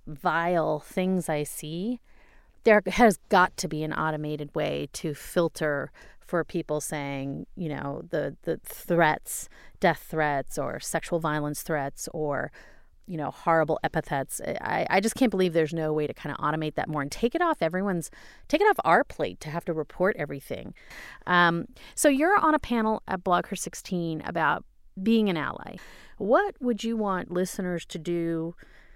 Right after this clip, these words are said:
you know, right now to support your project, um, whether or not they themselves have mental health issues? And, and what can they do every day as part of this big, especially online community where we're so many different kinds of people interacting together? What,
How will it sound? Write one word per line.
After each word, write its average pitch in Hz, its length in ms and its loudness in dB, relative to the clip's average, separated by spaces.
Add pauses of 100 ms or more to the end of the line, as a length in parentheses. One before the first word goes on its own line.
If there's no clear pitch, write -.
(160)
you 196 120 -6
know, 180 80 -2
right 226 300 0
now 175 340 0
to 196 120 -4
support - 440 -2
your 170 280 -2
project, 339 800 -4 (180)
um, 170 520 -4 (100)
whether 208 400 8
or 208 60 4
not 180 280 0
they 165 200 2
themselves 175 460 -4
have 160 380 -6
mental 170 320 -4
health 175 260 -4
issues? 240 340 -4
And, 202 260 -4 (320)
and 190 80 0
what 254 140 4
can 320 100 2
they 294 140 4
do 220 180 8
every 185 200 2
day 170 460 0 (220)
as 165 140 0
part 302 320 0
of 320 100 0
this 165 240 0
big, 185 300 -2
especially 240 440 -4
online 180 400 -2
community 165 720 -4 (460)
where 170 140 -2
we're 156 80 -6
so 185 320 0
many 190 160 2
different 180 280 -2
kinds 170 160 -6
of 160 60 -8
people 196 320 -6
interacting 165 480 -6
together? 139 520 -8
What, 202 340 -4